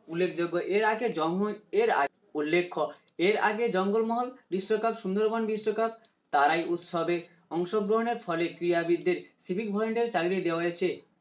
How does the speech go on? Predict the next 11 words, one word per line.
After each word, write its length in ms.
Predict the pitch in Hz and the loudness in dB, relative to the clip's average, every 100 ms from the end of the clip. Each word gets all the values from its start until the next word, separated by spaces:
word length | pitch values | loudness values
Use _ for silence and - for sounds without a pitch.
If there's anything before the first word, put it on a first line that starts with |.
| _ _ _ _ _ _ _ _ _ _ _ | _ _ _ _ _ _ _ _ _ _ _
সিভিক 200 | - 214 247 | -4 -2 0
ভলেন্টিয়ারদের 440 | 220 240 226 220 | 0 0 -4 -2
চাকরি 200 | 202 240 | -2 -2
দিয়েছে 300 | 190 165 151 | -2 -2 -2
পশ্চিমবঙ্গ 480 | 180 170 175 180 196 240 - _ | -4 -4 -2 -2 0 -2 -6 _
সরকার। 340 | - 156 147 156 151 | -6 -4 -2 -2 -2
তবে 180 | 160 143 | -4 -2
জাতীয় 320 | 135 135 208 | -2 2 4
এবং 160 | 220 233 | 4 2
আন্তর্জাতিক 400 | 214 214 226 254 | 0 0 -2 -4
স্তরে 260 | - 233 | -6 -4